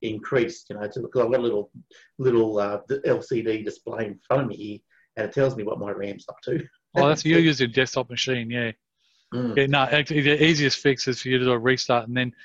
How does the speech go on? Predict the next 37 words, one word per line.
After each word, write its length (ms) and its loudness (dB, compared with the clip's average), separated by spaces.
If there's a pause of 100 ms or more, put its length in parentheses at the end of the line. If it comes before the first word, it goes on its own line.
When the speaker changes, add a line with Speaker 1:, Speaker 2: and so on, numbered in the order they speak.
(120)
Speaker 2:
you 80 -2
gotta 160 6
make 180 2
sure 160 2
you 100 4
measure 280 0
and 100 -4
do 140 2
comparisons 600 -4
after 240 -2
you 60 -4
do 200 0
it. 60 -10 (400)
Speaker 1:
Mm. 300 -6 (460)
Now, 160 4
look, 240 4
I 40 4
know, 360 6
uh, 240 2
Will 220 8
wanted 220 0
me 120 -2
to 80 -8
talk 260 -6
about 280 0 (100)
the, 280 -2 (340)
this, 300 -6
uh, 340 -6 (100)
Google 580 0 (720)
News 680 -4 (320)
thing. 260 -6 (460)
Uh, 220 -2
Speaker 2:
Tell 100 6
us 100 2
Speaker 1:
look, 100 0
Speaker 2:
about 180 2
it. 100 -14